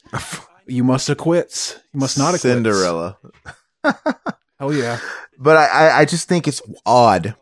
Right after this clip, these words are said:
Speaker 1: that no streaming service entertained it, like, entertained any offers. Like, maybe they did and they lowballed them, or maybe they watched it and they're like, "We're not fucking showing this because it's bullshit." You know?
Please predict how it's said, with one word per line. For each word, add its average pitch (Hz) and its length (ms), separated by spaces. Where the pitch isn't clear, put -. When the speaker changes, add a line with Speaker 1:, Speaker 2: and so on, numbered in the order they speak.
Speaker 1:
that 104 420
no 113 760
streaming 117 480
service 92 560
entertained 95 480
it, - 180
like, 90 180
entertained 101 380
any 98 160
offers. 90 460
Like, 90 120
maybe 131 220
they 123 120
did 110 260
and 113 80
they 98 80
lowballed 104 500
them, 123 200
or 135 160
maybe 156 280
they 160 160
watched 143 540
it 123 140
and 123 80
they're 120 80
like, 113 260
"We're 123 260
not 104 240
fucking 76 260
showing 92 320
this 110 140
because 120 280
it's 123 120
bullshit." 120 540
You 95 160
know? 95 140